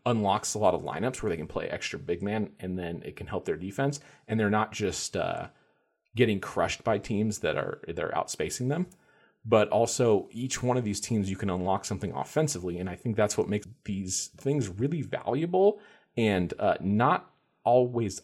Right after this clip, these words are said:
obvious. So, I don't know. I just wanted to talk about something I was seeing in the league because I got back into the N B A and everyone was like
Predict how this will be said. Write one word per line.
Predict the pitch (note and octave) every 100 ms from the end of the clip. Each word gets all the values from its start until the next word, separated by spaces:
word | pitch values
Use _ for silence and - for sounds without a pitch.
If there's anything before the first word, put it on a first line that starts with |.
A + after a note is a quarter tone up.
| -
obvious. | - F2+ - - - - - _
So, | - A2+ F#2+ F#2+ - _ _ _ _ -
I |
don't | C3+
know. | G2+ -
I |
just | C#3+ E3
wanted | D3+ C#3
to |
talk | B2+ C3 A#2 -
about | G#2+ G2 G2+
something | - D3+ E3+ D3+
I |
was | G2+
seeing | - B2 A#2
in |
the | F2+
league | E2 F2+ -
because | F#2 F#2 E2+ F2 - - - -
I | C#3
got | D3 C#3
back | C3+ C3+
into | A#2+
the | G#2+
N | G2
B | G2
A | G#2+
and | F2+
everyone | F2+ F#2 F2+
was | F#2
like | D2+ D2+